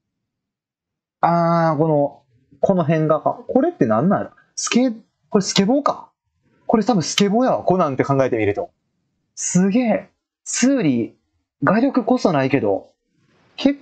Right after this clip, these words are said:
構頑張ってるな。これ多分スケートボードや。これは神です。え？<laughs> スケートボードちゃうんか。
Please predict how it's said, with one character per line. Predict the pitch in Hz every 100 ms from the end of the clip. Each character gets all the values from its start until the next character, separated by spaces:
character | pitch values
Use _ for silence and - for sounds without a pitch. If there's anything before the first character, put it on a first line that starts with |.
| -
構 | 135 110
頑 | 160 190
張 |
っ | 196
て | 208
る | 185
な。 | 123 82 - _ _ -
こ | 160
れ |
多 | 180
分 |
ス | 135 -
ケ | 202
ー |
ト | 202
ボ | 220 190
ー |
ド | 98
や。 | _ _ _ _ _ _ _ -
こ | 226
れ |
は | 220
神 | - 240 214
で | 117
す。 | - - _ -
え？ | 220 226 _ _ - _ _ _ _ - _ - _ _ _ _ _ _ _ -
<laughs> | 269 - _ - - -
ス | -
ケ | -
ー | 196
ト | 202
ボ | 226
ー |
ド | 139
ち | 180
ゃ |
う | 139
ん |
か。 | 104 101